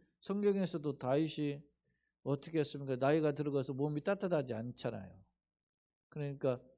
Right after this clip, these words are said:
수내녀의 아비삭을 데려다가 거기 그 다윗을 시중 들게 하잖아요. 그러니까 뭐, 이 잠자리를 따뜻하게 데펴주는 거거든요. 예? 그런데 다윗이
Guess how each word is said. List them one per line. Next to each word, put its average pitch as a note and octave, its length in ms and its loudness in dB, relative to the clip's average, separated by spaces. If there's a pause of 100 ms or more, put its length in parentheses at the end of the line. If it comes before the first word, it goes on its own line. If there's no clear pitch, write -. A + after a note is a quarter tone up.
(200)
수내녀의 D#3+ 640 0
아비삭을 C3 520 0
데려다가 A#2+ 540 -2 (440)
거기 A#2+ 500 -2
그 A#2 520 -4 (300)
다윗을 B2+ 520 -2
시중 E3 380 -4
들게 B2+ 220 -2
하잖아요. A#2 640 -6 (400)
그러니까 C#3+ 220 -4
뭐, D3+ 300 0 (360)
이 D3 120 0 (480)
잠자리를 E3+ 460 2
따뜻하게 G3+ 540 4
데펴주는 E3+ 580 0
거거든요. A#2+ 560 -10 (460)
예? D#3 140 -8 (760)
그런데 D#3+ 500 4 (920)
다윗이 D3 680 4